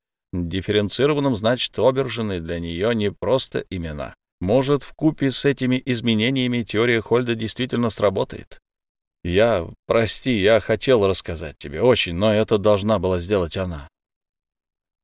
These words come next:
«Наверное», — подумал я. «Не знаю», — подумал я. «Какая разница», — подумал я. И все одновременно. «Обычно она просыпается через три-четыре запитанных пролета», —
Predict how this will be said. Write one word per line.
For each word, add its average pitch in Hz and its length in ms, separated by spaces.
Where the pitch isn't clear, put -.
«Наверное», — 101 600
подумал 90 400
я. 80 280
«Не 101 260
знаю», — 87 400
подумал 87 440
я. 85 260
«Какая 107 400
разница», — 95 800
подумал 82 500
я. 87 360
И 120 140
все 98 460
одновременно. 80 800
«Обычно 113 500
она 113 220
просыпается 113 840
через 107 340
три-четыре 110 640
запитанных 104 540
пролета», — 104 560